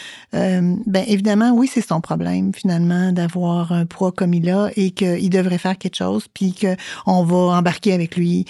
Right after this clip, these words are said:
ou on va le conseiller parce que nous, tu sais, on, on saurait, hein, quoi faire. Alors que, comme on disait tout à l'heure, on,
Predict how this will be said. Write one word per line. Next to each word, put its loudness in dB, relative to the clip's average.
ou 4
on 4
va 4
le 0
conseiller 0
parce -4
que -2
nous, 2
tu -12
sais, -2
on, -2
on 0
saurait, 0
hein, 0
quoi 0
faire. -2
Alors -2
que, -4
comme 2
on 2
disait -2
tout -8
à 0
l'heure, 0
on, 0